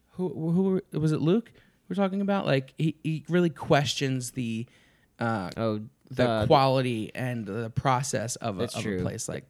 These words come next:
Speaker 2: It's
Speaker 1: uh,
Speaker 2: usually not based off flavor, more based off of, like, this place couldn't possibly
Speaker 1: There's no
Speaker 2: be
Speaker 1: way they
Speaker 2: doing
Speaker 1: made
Speaker 2: this.
Speaker 1: these
Speaker 2: Yeah,
Speaker 1: frozen,
Speaker 2: like,
Speaker 1: you know
Speaker 2: there's
Speaker 1: what I
Speaker 2: no
Speaker 1: mean?
Speaker 2: way these were. Yeah,
Speaker 1: Um,
Speaker 2: but
Speaker 1: so, uh,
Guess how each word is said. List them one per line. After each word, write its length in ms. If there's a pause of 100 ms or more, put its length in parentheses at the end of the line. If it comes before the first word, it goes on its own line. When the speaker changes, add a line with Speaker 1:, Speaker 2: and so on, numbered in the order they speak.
Speaker 2:
It's 160
Speaker 1:
uh, 80
Speaker 2:
usually 380
not 220
based 260
off 200
flavor, 320
more 220
based 260
off 180
of, 120
like, 180
this 140
place 240
couldn't 260
possibly 400
Speaker 1:
There's 160
no 160
Speaker 2:
be 60
Speaker 1:
way 200
they 120
Speaker 2:
doing 80
Speaker 1:
made 140
Speaker 2:
this. 40
Speaker 1:
these 220
Speaker 2:
Yeah, 80
Speaker 1:
frozen, 180
Speaker 2:
like, 120
Speaker 1:
you 40
know 40
Speaker 2:
there's 120
Speaker 1:
what 80
I 40
Speaker 2:
no 60
Speaker 1:
mean? 60
Speaker 2:
way 140
these 200
were. 100
Yeah, 320
Speaker 1:
Um, 200
Speaker 2:
but 240 (560)
Speaker 1:
so, 520
uh, 360